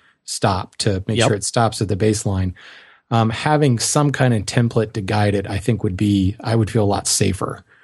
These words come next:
Speaker 1: about
Speaker 2: Yeah.
Speaker 1: that.
Speaker 2: Well, you know, and, and the one thing that I keep thinking about with, if you were to do the horizontal,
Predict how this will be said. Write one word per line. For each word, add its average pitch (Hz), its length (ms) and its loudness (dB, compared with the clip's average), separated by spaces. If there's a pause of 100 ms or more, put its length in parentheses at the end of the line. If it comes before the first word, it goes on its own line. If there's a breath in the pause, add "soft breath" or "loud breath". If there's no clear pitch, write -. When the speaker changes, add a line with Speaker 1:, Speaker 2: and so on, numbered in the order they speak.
(200 soft breath)
Speaker 1:
about 98 160 -2 (180)
Speaker 2:
Yeah. 65 100 -2
Speaker 1:
that. - 160 -4 (220)
Speaker 2:
Well, 180 160 0
you 185 100 2
know, 175 100 4
and, 160 160 0
and 165 100 2
the 143 60 2
one 180 160 2
thing 175 120 2
that 127 100 2
I 120 80 4
keep 127 180 -2
thinking 120 240 0
about 95 340 2
with, 113 500 -2 (380)
if 135 140 0
you 123 100 2
were 117 60 4
to 101 80 -2
do 107 160 2
the 98 100 2
horizontal, 98 760 2